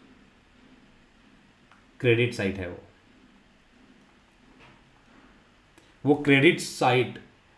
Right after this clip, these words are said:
यानी कि liability बढ़ रही है। Cash बढ़ रहा है तुम्हारा तो debit हो रहा है, Liability बढ़ रही है तुम्हारी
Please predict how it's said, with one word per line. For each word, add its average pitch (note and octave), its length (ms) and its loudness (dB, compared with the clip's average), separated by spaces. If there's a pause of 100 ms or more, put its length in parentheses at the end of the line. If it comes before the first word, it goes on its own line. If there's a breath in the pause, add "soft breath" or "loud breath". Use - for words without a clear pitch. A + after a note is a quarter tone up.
यानी B2 260 0
कि F3 220 2
liability D#3 580 4
बढ़ C#3+ 220 6
रही C3 180 2
है। A#2+ 60 -2 (520 loud breath)
Cash F3+ 340 4
बढ़ D#3 160 4
रहा D#3+ 140 4
है E3+ 100 2
तुम्हारा E3 320 2 (320)
तो C3 120 -2
debit B2 360 2
हो C3+ 120 -2
रहा C#3 100 0
है, - 140 -12 (240 loud breath)
Liability D3 580 4
बढ़ D#3 160 6
रही E3 120 8
है E3 80 4
तुम्हारी D#3+ 340 4